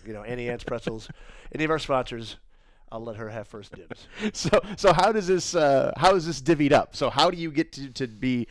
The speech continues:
Speaker 2: chosen as, uh, the guy who does a certain contest
Speaker 1: Well,
Speaker 2: or an intermission or whatever?
Speaker 1: Aubrey, who, uh, who puts together the game night program,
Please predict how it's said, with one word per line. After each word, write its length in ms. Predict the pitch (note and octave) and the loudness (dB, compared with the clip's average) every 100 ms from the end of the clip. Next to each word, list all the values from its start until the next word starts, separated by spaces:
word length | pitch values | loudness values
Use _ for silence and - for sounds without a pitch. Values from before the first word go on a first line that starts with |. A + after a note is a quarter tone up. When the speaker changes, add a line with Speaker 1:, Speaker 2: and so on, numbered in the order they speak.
| - C#3 | -10 -14
Speaker 2:
chosen 640 | - D3 D3+ A2 G#2 F2 - | -6 -2 -2 -2 -6 -8 -6
as, 580 | A2+ A2 G#2+ G#2 G#2+ A#2+ | -2 0 0 -4 -6 -4
uh, 320 | G#2+ G2 F#2 | -2 -4 -6
the 100 | A2+ | -6
guy 240 | A2+ A#2+ A#2+ | -2 0 0
who 80 | A2+ | -4
does 240 | A#2 G2+ | -8 -10
a 40 | |
certain 440 | A2 - C3 A#2 G#2+ - | -12 -10 -10 -10 -16 -8
contest 580 | B2 A#2+ - A#2 A2 G2+ | -4 -4 0 0 0 -2
Speaker 1:
Well, 160 | A#2+ - | -8 -8
Speaker 2:
or 300 | - A2 G#2 | -4 -2 -2
an 120 | G#2+ A#2+ | -4 -4
intermission 760 | C3 A#2 B2+ A#2+ C3+ A#2+ A#2+ | -4 -4 -4 -4 -6 -6 -6
or 360 | G2 G#2 G2 G2 | -8 -12 -12 -10
whatever? 580 | A2+ A#2 G#2 F2+ D2+ - | -4 -2 -4 -8 -14 -12
Speaker 1:
Aubrey, 340 | D#3 D#3+ F3 | -10 -10 -12
who, 220 | D3 C#3+ C3+ | -10 -8 -4
uh, 300 | B2+ B2 A#2+ | -4 -4 -6
who 160 | B2+ | -12
puts 200 | B2 C3 | -12 -14
together 260 | - B2 A#2 | -12 -12 -10
the 60 | A2 | -10
game 200 | A#2 A2+ | -12 -12
night 160 | A2+ | -14
program, 560 | - A2+ A2 A2+ A2 | -12 -12 -12 -14 -14